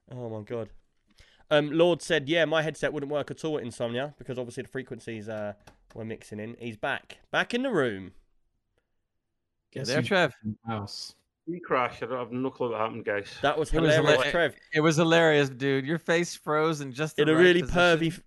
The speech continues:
Speaker 1: pervy face. And it was, the thing was, I turned around to you and I said, "Yeah, have you seen that stream with the A S M R ear licking?" And I was like, "Look at Trev's eyes. He's, his eyes have popped out of his head." And then you just froze like that. <laughs>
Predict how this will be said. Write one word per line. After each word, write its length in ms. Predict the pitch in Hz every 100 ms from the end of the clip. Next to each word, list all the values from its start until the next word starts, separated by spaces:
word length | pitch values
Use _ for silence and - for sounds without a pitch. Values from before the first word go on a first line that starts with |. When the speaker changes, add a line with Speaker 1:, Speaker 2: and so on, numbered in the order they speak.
| 151
Speaker 1:
pervy 380 | - 175 156 143
face. 340 | 180 160 -
And 100 | 147
it 60 | 143
was, 120 | 151
the 100 | 120
thing 180 | 185 180
was, 240 | 175 135 _ _ _ -
I 160 | 170
turned 300 | 185 185 180
around 280 | 165 165 180
to 80 | -
you 240 | 135 120 123
and 120 | 139
I 120 | 151
said, 360 | 160 165 147 - - _ _
"Yeah, 300 | 151 160 117
have 100 | 120
you 60 | 135
seen 220 | - 151
that 120 | 139
stream 320 | - 185 175
with 140 | 131 107
the 80 | -
A 140 | 135
S 160 | 135 -
M 120 | 135
R 160 | 131 131
ear 200 | 170 170
licking?" 440 | 147 131 - 107 110
And 100 | 127
I 40 | 135
was 120 | 127
like, 160 | 131
"Look 160 | 147 -
at 80 | -
Trev's 260 | 180 160 170
eyes. 280 | 156 107
He's, 140 | 120 120
his 200 | 131 143
eyes 240 | 160 180 147
have 100 | -
popped 240 | 143 -
out 120 | 123
of 60 | 117
his 120 | 123
head." 240 | 165 110 - _ _ _ -
And 140 | 156
then 160 | 185 190
you 160 | 208
just 220 | 202 208 -
froze 400 | 233 202 208 180
like 180 | 151 -
that. 220 | 139 -
<laughs> 1700 | - 932 587 453 1077 - - 762 - - - 494 - 175 - 151 -